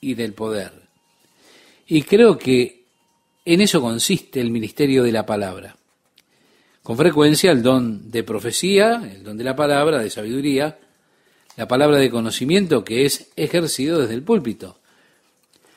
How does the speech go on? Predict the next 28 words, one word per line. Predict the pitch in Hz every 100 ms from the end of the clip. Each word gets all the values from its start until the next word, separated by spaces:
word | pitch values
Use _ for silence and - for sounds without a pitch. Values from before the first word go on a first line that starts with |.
| _
A | 160
causa | 156 233 170 170
de | 139
esto | 147 - 180
yo | 143
escucho | 143 165 139 113
con | 104
frecuencia | 127 113 117 120 113 101 95 _ _ _ _ _ _ _ _ _ _ _
mis | 120 110
propias | - 165 - 135 110 95 - - _
grabaciones | 110 113 110 113 - 262 175 110 151 - - _ _ _ _ _ _ _ -
y | 165
créame, | 160 196 220 151 220
soy | 196 185
beneficiado | 170 143 117 120 214 254 185
con | 110 107
ellas, | 107 127 180 - _ _ _ _
las | 165 196
disfruto. | 214 - 285 254 110 90 _ _ _ _ _ _ _ _ _ _ _
Sé | - 151
que | 156
a |
usted | 156 165 180
le | 139
sonará | 120 110 113
r-, | 123 160 190 123 117
raro, | - 127 131 202 214
pero | 131 101 90